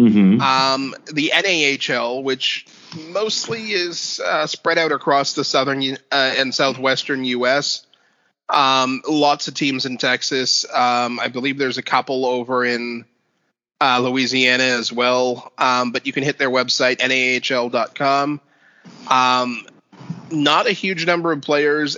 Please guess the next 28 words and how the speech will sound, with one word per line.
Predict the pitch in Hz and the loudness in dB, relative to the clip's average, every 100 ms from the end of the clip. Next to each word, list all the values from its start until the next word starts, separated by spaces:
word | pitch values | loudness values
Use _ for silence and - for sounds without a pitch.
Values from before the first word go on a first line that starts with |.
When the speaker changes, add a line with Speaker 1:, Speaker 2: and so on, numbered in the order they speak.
| - | -2
Speaker 2:
ever | 131 131 139 | 0 2 0
get | 131 127 127 - - _ - | 0 0 0 -2 -20 _ -14
drafted | 127 127 131 147 180 170 | -2 0 0 0 -2 0
out | 170 175 | 2 2
of | 180 | 0
there, | 185 202 208 - _ _ _ _ - - - - - | 0 0 -4 -8 _ _ _ _ -20 -20 -20 -18 -8
but, | - 196 127 - _ _ _ _ - - 120 - - | 2 2 2 -2 _ _ _ _ -20 -12 -12 -10 -2
uh, | 143 139 | 2 2
the | 143 | 2
N | 143 | 2
H | 139 | 2
L | 156 139 | 0 0
Central | 131 139 123 127 | 0 -2 -2 -4
Scouting | - 139 135 131 131 127 - _ | 0 0 2 0 -2 -8 -12 _
always | - 139 139 131 127 127 - - _ - | -2 0 2 0 0 -2 -6 -8 _ -6
shows | - 123 120 | -2 -2 0
up, | 127 139 - _ _ _ _ _ | 2 0 -2 _ _ _ _ _
uh, | - 135 127 127 123 120 110 _ - | 0 2 2 2 0 -4 -8 _ -4
or | 147 120 | -2 0
shows | 160 135 | 0 2
up | 135 127 | 0 -2
to | - 139 131 | -4 -2 -2
their | 123 123 | -2 -2
combines | - 131 123 127 123 123 123 123 | 0 0 2 0 0 0 -4 -6
and | - 131 123 120 117 | -2 0 2 0 -4
to | 120 | -4
their | 117 | -4
games. | 110 123 131 147 147 - | 0 0 0 0 -2 -4